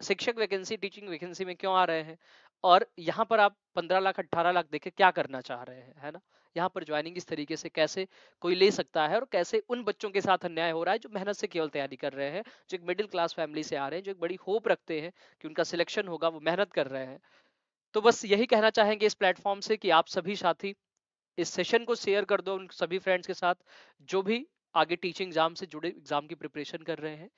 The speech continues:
और आए दिन हम आपके जो भी मुद्दे हैं उसको जरूर उठाते रहते हैं, बात करते रहते हैं। या आपको इस प्रिपरेशन, सारे शिक्षक भर्ती की तैयारी भी इस प्लेटफॉर्म से आपको देखने को मिल रही है। मैं और मेरे पूरी टीचर्स की टीम आपके लिए हमेशा डेडिकेटेड रहते हैं।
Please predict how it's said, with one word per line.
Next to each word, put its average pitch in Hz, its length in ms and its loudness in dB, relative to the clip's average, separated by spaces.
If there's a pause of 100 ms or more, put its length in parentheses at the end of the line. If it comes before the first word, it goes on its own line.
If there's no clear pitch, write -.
(240)
और 170 80 -2
आए 165 240 8
दिन 185 120 2
हम 180 100 -4
आपके 170 260 2
जो 165 180 -6
भी 220 100 -6
मुद्दे 180 340 -4
हैं 175 60 -8
उसको 170 260 -14
जरूर 156 300 -6
उठाते 170 340 -6
रहते 160 240 -4
हैं, 160 100 -8
बात 135 220 -2
करते 156 260 -8
रहते 147 260 -8
हैं। 156 100 -14 (400)
या 165 60 8
आपको 175 180 4
इस 226 80 -8
प्रिपरेशन, 214 640 -2
सारे 190 380 2
शिक्षक 226 340 -8 (220)
भर्ती 175 260 -6
की 180 80 -6
तैयारी 156 320 -4
भी 156 80 -12
इस 165 100 -14
प्लेटफॉर्म 151 400 -6
से 160 120 -8
आपको 151 200 -8
देखने 147 260 -8
को 160 120 -16
मिल 156 180 -6
रही 156 200 -6
है। 180 100 -10 (400)
मैं 170 120 4
और 196 80 2
मेरे 180 180 -2
पूरी 170 280 -10
टीचर्स 160 380 -6
की 170 100 -10
टीम 165 260 -8
आपके 143 220 -8
लिए 139 140 -10
हमेशा 151 340 -12
डेडिकेटेड 139 640 -10
रहते 127 240 -14
हैं। 143 160 -18